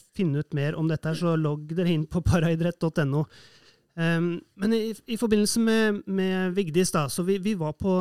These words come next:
tilretteleggingsleiren i Hurdal i forrige uke, for å snakke med folk som kjente Vigdis godt. Og jeg har så lyst til å høre hva,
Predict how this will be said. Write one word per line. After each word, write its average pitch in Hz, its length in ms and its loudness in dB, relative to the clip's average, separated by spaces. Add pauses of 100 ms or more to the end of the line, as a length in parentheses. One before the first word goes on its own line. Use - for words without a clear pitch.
(380)
tilretteleggingsleiren 147 1000 -2
i 170 60 0
Hurdal 151 420 0
i 180 60 -6
forrige 202 360 0
uke, 311 160 0 (440)
for 160 160 -6
å 180 40 -2
snakke - 400 -6
med 160 100 2
folk 247 280 -4
som 226 160 -6
kjente 196 460 -8
Vigdis 156 300 -4
godt. - 340 -10 (640)
Og 208 260 -2 (500)
jeg 185 80 -6
har 180 80 -2
så 185 140 0
lyst 175 160 2
til 208 120 0
å 185 60 -2
høre 180 360 2
hva, 165 300 2